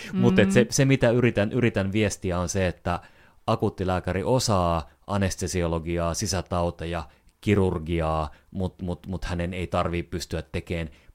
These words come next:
Speaker 2: tekonivelleikkausta tai jonkinlaista vatsan alueen isoa leikkausta tai, tai niin kuin
Speaker 1: Joo. Joo, mun mielestä erittäin keskeinen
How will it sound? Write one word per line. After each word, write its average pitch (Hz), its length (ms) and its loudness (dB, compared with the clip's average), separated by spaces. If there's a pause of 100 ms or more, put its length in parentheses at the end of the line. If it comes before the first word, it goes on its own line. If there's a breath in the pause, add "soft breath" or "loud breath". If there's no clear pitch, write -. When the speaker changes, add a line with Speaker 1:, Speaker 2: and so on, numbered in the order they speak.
Speaker 2:
tekonivelleikkausta 78 1300 -6
tai 76 240 -8
jonkinlaista 76 600 -8
vatsan 76 300 -8
alueen 71 360 -8
isoa 73 280 -6
leikkausta 73 600 -10
tai, 71 380 -14 (220)
tai 67 200 -12
niin 69 200 -14
kuin 71 240 -14 (800 loud breath)
Speaker 1:
Joo. 175 380 0 (440 loud breath)
Joo, 208 160 2
mun 208 140 4
mielestä 190 220 2
erittäin 165 340 -2
keskeinen 156 680 0